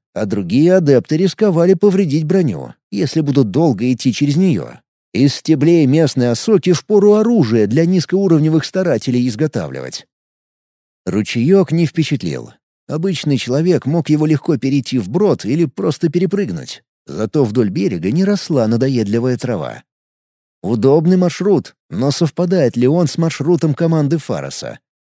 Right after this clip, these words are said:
Однако ему повезло. На берегу ручейка сработала память пространства, подсказав, что недавно тут использовались умения.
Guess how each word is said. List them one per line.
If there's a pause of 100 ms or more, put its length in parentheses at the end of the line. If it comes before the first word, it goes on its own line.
(600)
Однако
ему
повезло. (340)
На
берегу
ручейка
сработала
память
пространства, (140)
подсказав,
что
недавно
тут
использовались
умения.